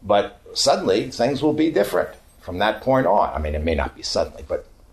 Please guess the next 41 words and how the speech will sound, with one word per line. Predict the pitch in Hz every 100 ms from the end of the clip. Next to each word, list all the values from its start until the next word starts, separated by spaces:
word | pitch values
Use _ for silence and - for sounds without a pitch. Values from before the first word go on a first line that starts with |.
| - - -
that | 82 95 92
sometimes | 98 80 80
happens | 87 85 76 -
gradually | 92 147 -
with | 67
people, | 78 73 107
but | 117 - -
their | 107 123
life | 110 160
starts | - - 101 113
to | -
be | 123
led | 92 95 101
differently. | 95 - - - - - -
And | - 101 95 101 - -
if | 80
you | 92
look | 98 104
over | 101 95 92
a |
five, | - 90 95 92
ten-year | - 92 90 90 87
period, | 98 160 76 76 - - - - - - - -
it | -
can | -
affect | - 73 71 -
where | 80
you | 76 71
live, | 82 131 143 123
what | 85 71
kind | 69
of | 69
job | - 117 139 143
you | 123
have, | 117 139 139
who | - 78
your | 71
friends | 76 107 117 131 139
are, | 143 156 151
you | 95
know. | 98 -